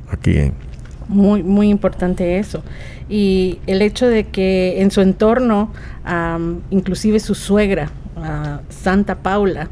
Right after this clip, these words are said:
Speaker 1: Ujú.
Speaker 2: ah, también es una influencia grande en él, porque Santa Paula eventualmente es, ah, una compañera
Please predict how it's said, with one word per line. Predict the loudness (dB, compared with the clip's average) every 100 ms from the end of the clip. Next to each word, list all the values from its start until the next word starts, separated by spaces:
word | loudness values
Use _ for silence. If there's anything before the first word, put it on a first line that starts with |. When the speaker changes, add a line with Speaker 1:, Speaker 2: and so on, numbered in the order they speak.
| -2
Speaker 1:
Ujú. | 2 4 2
Speaker 2:
ah, | -2 -8 -4
también | -2 0 2 2 2
es | -2 -2 2
una | 4
influencia | 2 0 0 0 2 0
grande | 0 0 0 2 0
en | 0 2
él, | 2 0 -6 -14 -6
porque | -4 -2
Santa | 0 2 2 0
Paula | 2 0 2 2 2
eventualmente | 2 0 2 2 4 4 4 0 -2 -8 -10 -14 -14 -2
es, | 2 2 2 -2 0
ah, | 2 4 4 2 2
una | 2 2
compañera | 2 2 2 2 4 4 4 2